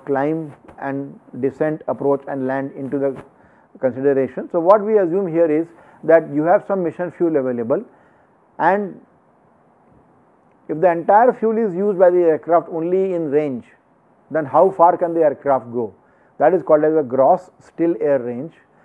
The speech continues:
and because it says still air, it, it is assumed that there is no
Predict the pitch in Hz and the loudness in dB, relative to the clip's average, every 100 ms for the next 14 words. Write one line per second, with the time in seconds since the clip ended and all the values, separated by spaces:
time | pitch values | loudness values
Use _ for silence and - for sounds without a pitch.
0 | _ - 143 151 139 135 180 185 156 - | _ -8 -4 -2 -2 2 4 2 -2 -4
1 | 175 165 - 190 226 208 151 143 - 160 | -4 -4 -2 0 0 0 -2 -4 -8 -10
2 | 139 143 151 143 135 214 226 156 143 139 | -8 -8 -2 -2 0 -2 0 2 2 2
3 | 147 147 160 147 180 190 | -4 -2 -2 -2 -4 -6